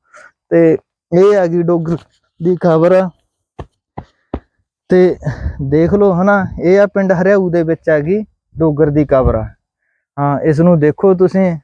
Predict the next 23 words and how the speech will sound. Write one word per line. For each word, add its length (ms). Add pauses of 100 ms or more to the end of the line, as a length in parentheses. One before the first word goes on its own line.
(140)
ਤੇ 140
ਅਸੀਂ 340
ਬਹੁਤ 380
ਮਿਹਨਤ 300
ਦੇ 140
ਨਾਲ 440 (280)
ਵੀਡੀਓ 380
ਬਣਾ 240
ਰਹੇ 260
ਹਾਂਗੇ 340 (520)
ਤੇ 160
ਤੁਸੀਂ 260
ਸਾਨੂੰ 300
ਵੱਧ 220
ਤੋਂ 120
ਵੱਧ 200
ਸਪੋਰਟ 380
ਕਰਨੀ 400
ਆ, 120
ਹਨਾ। 240 (1600)
ਇਹ 400
ਸਭ 280
ਕੁਛ 200